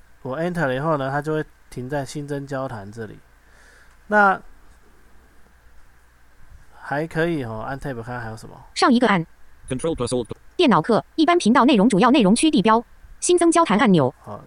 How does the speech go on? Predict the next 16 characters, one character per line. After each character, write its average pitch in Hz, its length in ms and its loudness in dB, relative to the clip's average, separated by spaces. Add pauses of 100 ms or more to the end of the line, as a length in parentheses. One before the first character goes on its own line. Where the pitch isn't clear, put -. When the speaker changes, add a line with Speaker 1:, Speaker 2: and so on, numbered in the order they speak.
(180)
Speaker 1:
按 151 120 -8
Tab 151 220 -4
就 135 100 -8
没 117 200 -12
了 98 80 -12
哦， 101 200 -12
这 127 80 -14
新 139 160 -12
增 139 140 -8
交 135 100 -4
谈 113 140 -8
是 110 60 -14
最 120 160 -12
后 110 120 -12
一 101 60 -14
项。 98 180 -10